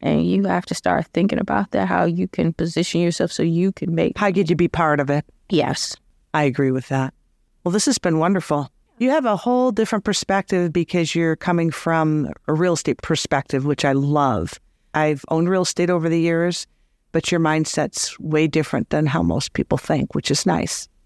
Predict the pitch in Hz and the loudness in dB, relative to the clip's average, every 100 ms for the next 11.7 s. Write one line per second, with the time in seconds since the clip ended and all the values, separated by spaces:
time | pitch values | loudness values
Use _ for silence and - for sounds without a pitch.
0 | _ - 196 170 170 - - 190 190 185 | _ -10 -6 -4 -4 -4 -2 0 2 2
1 | 180 175 170 - 170 160 156 _ _ - | 0 0 -2 -2 -2 -2 -4 _ _ -4
2 | 180 180 165 170 170 - 160 - - 156 | 0 2 2 2 0 -2 -4 -2 0 2
3 | 165 170 - 180 - 170 - 175 165 175 | 0 -2 -2 -2 0 -4 -2 0 0 -2
4 | _ _ _ _ _ _ _ - 185 196 | _ _ _ _ _ _ _ -4 0 0
5 | 202 190 190 170 - 220 214 - - 196 | 0 0 0 0 0 0 0 -2 0 0
6 | 175 165 165 185 190 208 180 160 165 175 | 2 0 2 2 2 2 2 2 2 2
7 | 170 165 170 170 170 180 185 175 175 - | 2 2 2 2 2 2 2 2 -2 -2
8 | - 170 175 - 180 190 - _ _ - | -4 -4 -4 -4 -2 0 -2 _ _ -2
9 | 175 160 165 - - 175 185 190 180 160 | 2 2 0 -4 -6 -2 0 0 0 0
10 | 180 233 175 175 170 170 - 160 170 175 | 0 0 0 0 0 -4 -4 -2 0 0
11 | 180 175 175 175 185 196 196 | 0 0 2 2 2 0 -2